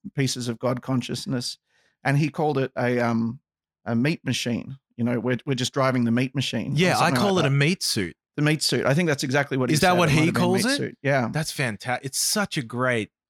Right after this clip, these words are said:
Speaker 2: way to put it.
Speaker 1: Yeah, yeah.
Speaker 2: You
Speaker 1: It
Speaker 2: know?
Speaker 1: really is. Well, it certainly puts things in perspective.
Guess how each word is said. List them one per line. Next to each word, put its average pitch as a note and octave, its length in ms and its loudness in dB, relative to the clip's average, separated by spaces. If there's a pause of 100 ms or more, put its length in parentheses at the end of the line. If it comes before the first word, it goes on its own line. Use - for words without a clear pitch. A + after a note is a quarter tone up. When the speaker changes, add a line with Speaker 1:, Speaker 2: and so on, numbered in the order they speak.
(100)
Speaker 2:
way A2 240 0
to F#2+ 120 -8 (120)
put G2 180 -2
it. - 80 -18 (200)
Speaker 1:
Yeah, C3 300 2 (120)
yeah. B2+ 200 -2 (160)
Speaker 2:
You A2 120 -8
Speaker 1:
It - 40 -2
Speaker 2:
know? A2+ 100 -2
Speaker 1:
really C#3 220 0
is. B2+ 120 -4
Well, C3+ 160 4
it C3 100 0
certainly C#3 440 0 (120)
puts C#3 160 -8
things A#2+ 220 0
in B2 100 0
perspective. - 520 -6